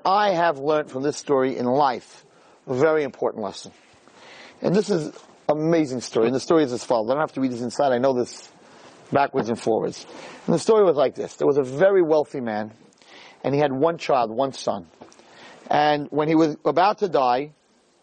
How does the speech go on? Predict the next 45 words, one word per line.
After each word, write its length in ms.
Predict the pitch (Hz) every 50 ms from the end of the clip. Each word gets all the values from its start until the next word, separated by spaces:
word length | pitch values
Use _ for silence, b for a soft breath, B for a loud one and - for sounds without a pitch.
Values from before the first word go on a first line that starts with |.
| _ _ _ _ _ _ _ _ _ - - b b b b b b b b b
his 100 | - -
son 220 | - - 190 175 165
said 240 | - - 165 151 -
to 80 | 151
his 100 | 143 131
father, 360 | - - 160 151 143 143 139
"Dad, 300 | 123 117 147 151 151 147
before 280 | 135 131 - - 165 165
you 100 | 160 151
leave 200 | 151 160 160 147
the 80 | 160 160
world, 240 | 165 175 165 160
could 140 | - 147 131
you 60 | 135
give 160 | 123 139 175 175
me 60 | 175
a 60 | 151
word 180 | 139 147 147 143
of 80 | 131
advice? 580 | 131 117 104 113 104 101 - - - - - - _ _ b b b b b b b
You're 100 | 135 123
a 40 | 113
very 160 | 139 151 160
smart 320 | 151 - 147 151 147 127
man. 340 | 127 131 131 131 139 147 135 _ _ b b b b b b _
Give 120 | - - 160
me 80 | 185
a 60 | 196 175
word 180 | 165 170 160
of 80 | 147 131
advice." 560 | 127 104 107 101 98 92 - - - - - _ _ _ - _
So 100 | - 135
this 100 | 147 196
is 40 | 196
what 100 | 175 156
his 100 | 139 -
father 260 | - 143 131 123 113
told 280 | - - 110 107 - 131
him. 80 | 131 _ _ _ _ _ _ _ _ _ _ _ _ _ B B B B B B B B B B -
"Da, 420 | 139 165 175 175 175 175 180 185 180 _ _ _ _ _ _ _ _ _ _ _ _ _ _ _ _ _ _ b b b b b b
that 140 | - 156 147
you're 80 | 175 165
gonna, 220 | 175 175 175 170
you're 180 | 175 165 175 170
gonna, 500 | 175 170 170 170 165 165 165 160 165 165